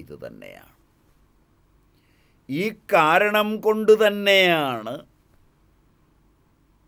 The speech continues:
അന്നദാനത്തെ മഹത്തായി കണക്കാക്കുന്നത്. എന്തുകൊണ്ടെന്നാൽ അത് സാക്ഷാത്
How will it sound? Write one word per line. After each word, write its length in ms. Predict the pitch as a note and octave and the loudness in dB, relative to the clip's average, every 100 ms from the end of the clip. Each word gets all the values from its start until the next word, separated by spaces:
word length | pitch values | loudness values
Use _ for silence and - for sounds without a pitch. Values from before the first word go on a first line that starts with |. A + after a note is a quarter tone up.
| _ _ _ _ _ _ _ _ - | _ _ _ _ _ _ _ _ -16
അന്നദാനത്തെ 920 | G#2+ D#3 F3+ C3+ G2 F#2 F2 - F#2 F#2 F#2 A#1 | -12 -10 -10 -8 -8 -12 -16 -14 -12 -12 -14 -18
മഹത്തായി 760 | C#2+ F2+ F2+ _ A2+ F2+ F2+ F#2+ - | -16 -16 -18 _ -12 -10 -12 -16 -20
കണക്കാക്കുന്നത്. 880 | D2+ C#2+ - C2 - - - _ _ _ _ _ _ _ _ _ _ _ _ _ _ _ _ _ _ _ _ _ _ _ _ _ _ _ G#2 | -20 -20 -20 -20 -20 -20 -20 _ _ _ _ _ _ _ _ _ _ _ _ _ _ _ _ _ _ _ _ _ _ _ _ _ _ _ -12
എന്തുകൊണ്ടെന്നാൽ 800 | C#3 F#3 F3 C3+ B2+ B2 A#2 F#2+ D2 _ _ _ _ _ _ _ _ G2+ | -4 -2 -2 -4 -4 -6 -8 -10 -14 _ _ _ _ _ _ _ _ -14
അത് 120 | A#2 A2+ - | -12 -12 -12
സാക്ഷാത് 920 | G2 A2+ A#2 - - D3 D#3 D#3+ | -12 -12 -14 -16 -10 -6 -4 -6